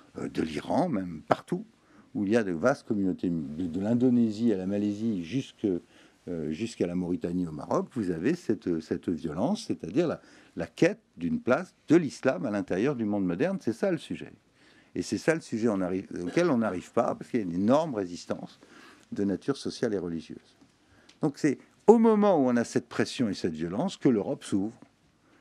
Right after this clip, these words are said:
et qu'on se trouve avec cette masse migratoire, euh,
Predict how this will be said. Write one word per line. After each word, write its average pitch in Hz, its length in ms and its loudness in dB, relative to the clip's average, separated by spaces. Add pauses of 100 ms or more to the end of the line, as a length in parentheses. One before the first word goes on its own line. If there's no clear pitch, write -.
(140)
et 120 120 2
qu'on 131 140 0
se - 120 -2
trouve 156 320 0
avec 110 240 0
cette - 240 -6
masse 117 260 0
migratoire, 101 600 -4
euh, 78 140 -14